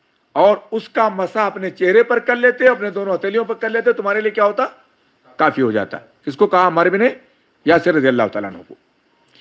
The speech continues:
तो शरीयत ने तरीका सिखाया है तयम्मुम करने का भी, उसी तरह करने पर क्या होगा? तयम्मुम होगा। हालांकि बहुत कम तरीका है, छोटा सा तरीका है, लेकिन अगर कोई सो-, सोचे कि नहीं, आज़ाए वजू पर हमें मलना चाहिए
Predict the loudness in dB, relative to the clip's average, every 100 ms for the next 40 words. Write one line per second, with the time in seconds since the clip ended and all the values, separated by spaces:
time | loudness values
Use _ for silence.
0 | -20 _ -6 -2 2 4 4 2 0 4
1 | 2 4 0 2 2 4 2 0 -12 _
2 | -2 0 -2 -2 0 0 0 -2 -2 -6
3 | _ _ _ _ -4 2 2 6 4 4
4 | 2 2 0 0 0 0 2 -2 -2 _
5 | _ _ -2 0 2 0 0 0 -2 -4
6 | _ _ _ -4 2 4 4 2 4 4
7 | 2 -2 -2 2 2 2 2 0 2 0
8 | 2 2 2 0 0 0 -2 -6 _ _
9 | _ _ -2 0 2 2 2 2 2 2
10 | 0 0 0 4 4 4 2 -4 _ _
11 | -4 -2 2 2 2 2 4 2 0 -2
12 | 0 2 0 0 0 0 2 2 0 -2